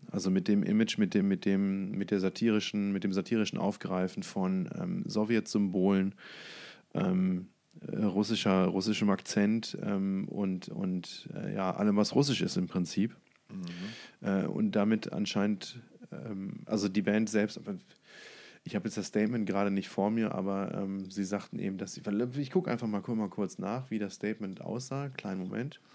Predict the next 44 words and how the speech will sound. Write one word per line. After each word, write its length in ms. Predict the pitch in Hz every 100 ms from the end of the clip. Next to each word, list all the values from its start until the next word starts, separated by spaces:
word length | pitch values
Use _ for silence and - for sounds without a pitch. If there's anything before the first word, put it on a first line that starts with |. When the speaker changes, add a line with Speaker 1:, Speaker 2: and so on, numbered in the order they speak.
| -
Speaker 2:
Du 180 | - 113
machst 240 | 123 127
es 100 | 117
besser 280 | - 113 104
als 180 | 87 -
ich. 160 | - -
Du, 340 | 107 110 98 92 - 110
du 200 | 117 110
googelst 440 | 98 110 92 -
nach 320 | 90 85 -
und 280 | 87 85 80
musst 440 | 87 98 - -
dir 180 | 98 95
nicht 360 | 92 208 - -
in 160 | 92
deiner 320 | 90 87 90 85
Erinnerung 420 | 92 98 87 90
zurechtkramen, 760 | 101 87 85 - - 90 85
wie 60 | 82
es 140 | -
war. 100 | 78
Siehst 160 | 98 139
du, 40 | 180
du 80 | 180
bist 220 | 196 -
da, 260 | 160 147 - 110 151
da 160 | 143 147
genauer 400 | 147 139 127 92
als 180 | 90 -
ich. 220 | - - _ _ _ _ _ _
Speaker 1:
Und 140 | - 107
im 120 | 101
Zweifel, 580 | - 82 101 120 107 98 - _
im 120 | 110
Zweifel 320 | 98 95 90 101
schneiden 360 | 90 76 85
wir 80 | 87
das 180 | 76 -
einfach, 380 | - - - -
ne? 100 | 92 - - - - -
Speaker 2:
<laughs> 460 | 127 - - 139 -
Doch, 280 | - - - - -
warum? 300 | 67 - 78 - - _ _ _ _ _ _
Speaker 1:
Ja. 80 | -